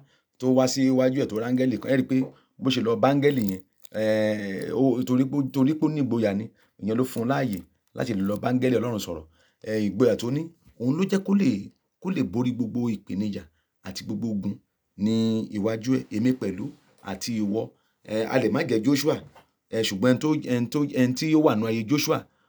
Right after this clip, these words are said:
tó fi gba ilẹ̀ yẹn, tó fi gba ilẹ̀ ọba yìí, ó wà, ó, ó wà nínú ayé mi, ó wà nínú ayé ẹ. Torí pé ẹni tó wà nínú ìwé Jo-, ìwé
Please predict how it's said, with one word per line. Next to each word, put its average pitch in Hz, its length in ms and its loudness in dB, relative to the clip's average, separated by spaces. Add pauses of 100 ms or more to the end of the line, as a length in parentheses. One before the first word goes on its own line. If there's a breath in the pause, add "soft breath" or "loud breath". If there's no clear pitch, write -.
(160)
tó 127 60 -6
fi 123 120 -2
gba 110 240 2
ilẹ̀ 107 260 0
yẹn, 90 120 -8 (300)
tó 123 80 -8
fi 117 100 -2
gba 107 180 2
ilẹ̀ 101 160 2
ọba 104 220 0
yìí, 87 220 -6 (320)
ó 123 80 0
wà, 135 160 4 (140)
ó, 131 140 0 (200)
ó 139 160 2
wà 131 120 2 (220)
nínú 107 200 -4
ayé 107 300 4
mi, 95 100 -2 (380)
ó - 80 -6
wà 147 240 2
nínú 110 180 -6
ayé 107 320 -2
ẹ. 98 100 -8 (360)
Torí 139 160 2
pé 143 120 4
ẹni 120 100 2
tó 156 100 -2
wà 135 140 2
nínú 107 100 0
ìwé 110 300 -2 (100)
Jo-, 123 160 -2
ìwé 110 140 0